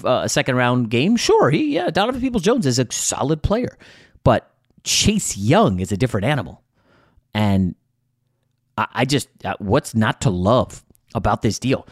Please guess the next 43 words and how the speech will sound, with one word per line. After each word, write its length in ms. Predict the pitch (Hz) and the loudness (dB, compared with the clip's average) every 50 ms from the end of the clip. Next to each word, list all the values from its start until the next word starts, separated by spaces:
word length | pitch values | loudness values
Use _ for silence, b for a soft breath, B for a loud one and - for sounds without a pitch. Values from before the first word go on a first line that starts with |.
| B B B B - | B B B B -2
Currently, 540 | - - 180 202 202 107 107 120 107 92 - - | 2 2 4 4 2 0 -2 -4 -4 -6 -8 -14
forty-niners, 720 | - - 160 165 165 156 143 127 120 98 80 80 - - - _ _ _ _ _ _ _ _ _ _ _ _ - - - | -6 -2 0 0 2 2 0 0 0 -2 -4 -6 -10 -14 -18 _ _ _ _ _ _ _ _ _ _ _ _ -20 -18 -4
they're 240 | - - 123 135 127 | 0 2 4 4 4
blitzing 420 | 98 92 110 135 - - 139 117 | 4 2 2 2 2 2 0 0
at 80 | 107 - | 0 0
the 80 | 101 | -2
twenty-ninth 880 | - - - - 156 156 156 - _ - 147 139 131 120 120 123 113 - | -2 -2 -2 0 0 0 0 0 _ 0 2 2 4 4 2 0 0 0
rate 220 | 110 110 113 113 | 0 0 0 2
in 60 | 98 107 | 0 0
the 60 | 101 | 2
league, 280 | 98 101 117 113 95 | 2 2 2 2 2
and 80 | 101 101 | 2 2
they're 80 | 98 95 | 2 2
still 240 | - - 165 143 | 2 2 2 4
ninth 340 | 120 104 107 120 127 120 - | 4 4 4 4 2 2 2
in 100 | 123 107 | 2 2
pressure 280 | - - 160 165 - 87 | 2 2 0 0 -2 -4
rate. 180 | 78 - - | -6 -4 -2
So 80 | - 170 | 0 2
they're 100 | 156 156 | 2 2
getting 380 | 120 95 92 - 160 214 226 151 | 0 0 0 0 0 0 0 0
home 240 | 127 156 196 196 | 2 2 2 2
without 280 | 170 135 - 156 165 - | 2 0 0 -2 -2 -2
the 60 | - | -2
blitz. 220 | - 156 196 180 - | -2 -2 -2 -2 -4
That's 160 | 127 - - | -6 -6 -4
what 80 | 165 | -4
they 80 | - 143 | -4 -2
want. 280 | 131 175 - - - B B B B B B | -2 -2 -2 -2 -4 B B B B B B
Problem 240 | - 233 196 151 143 | 2 2 4 4 2
is, 60 | 135 | 2
their 100 | 110 98 | 0 -2
secondary 400 | - - 190 185 - 131 113 113 | -2 -2 -2 0 2 2 2 2
has 80 | 107 98 | 0 0
been 140 | 117 110 98 | -2 -2 -2
getting 240 | 110 98 - - - | -2 -4 -6 -10 -6
cooked 280 | - - 143 - - | -4 -4 -4 -2 -2
up 160 | 160 160 - - | -2 -2 -2 -4
the 60 | 101 | -6
last 220 | 95 95 87 - | -4 -4 -4 -6
couple 260 | - - 98 - 87 | -8 -8 -8 -8 -8
weeks. 320 | 80 80 80 - - - B B B B B B B B | -8 -8 -10 -10 -14 -16 B B B B B B B B
Um, 460 | - 90 92 87 90 87 82 78 - | -6 -6 -4 -4 -6 -6 -8 -10 -12